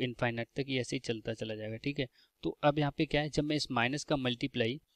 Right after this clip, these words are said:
इस गिवन ब्रैकेट में जो, जो भी वैल्यू n में करूँगा तो basically यही फाइंड होगा, माइनस x minus एक्स स्क्वायर बाई टू माइनस एक्स थ्री बाई थ्री माइनस एक्स फ़ोर बाई फ़ोर,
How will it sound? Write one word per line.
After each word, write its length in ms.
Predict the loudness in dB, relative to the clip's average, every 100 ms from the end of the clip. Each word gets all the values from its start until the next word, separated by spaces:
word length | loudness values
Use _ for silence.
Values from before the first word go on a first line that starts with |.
| _ _ -4
इस 140 | -2
गिवन 300 | 2 2 2 4
ब्रैकेट 360 | 6 6 4 -2
में 100 | -2
जो, 160 | -2
जो 380 | -2 -6 0 2
भी 120 | 4 4
वैल्यू 280 | 4 4
n 140 | 2 0
में 60 | -2
करूँगा 300 | -2 -2 -4
तो 140 | -2
basically 340 | 0 0 0 4
यही 200 | 4 4
फाइंड 200 | 0 0
होगा, 160 | -4 0
माइनस 340 | 0 0 -2
x 200 | -4 -2
minus 320 | -2 -2 -2 -6
एक्स 180 | -4 -4
स्क्वायर 260 | 0 2
बाई 140 | 2 0
टू 140 | -2
माइनस 320 | -2 -2 -4
एक्स 160 | -6 -2
थ्री 140 | 0
बाई 120 | 2
थ्री 140 | 0 0
माइनस 300 | 0 -2 -2
एक्स 180 | -4 -4
फ़ोर 120 | -2
बाई 100 | -2
फ़ोर, 200 | -2 -8